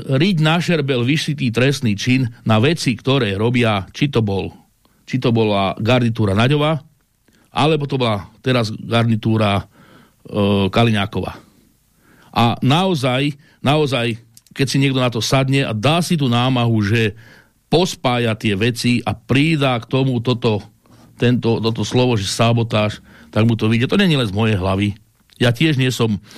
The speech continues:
najmudrejší na svete, ale mám okolo seba ľudí,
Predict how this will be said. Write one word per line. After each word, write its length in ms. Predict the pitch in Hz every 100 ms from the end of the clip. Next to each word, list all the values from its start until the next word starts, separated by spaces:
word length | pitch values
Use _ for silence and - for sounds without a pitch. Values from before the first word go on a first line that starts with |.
| -
najmudrejší 540 | 107 127 127 117 113
na 100 | 113
svete, 460 | 104 - 107 110 107 - _ _ _ -
ale 320 | 107 120 117 - - _
mám 380 | - 107 139 147
okolo 260 | 139 143 143
seba 260 | - 143
ľudí, 380 | 123 127 131 131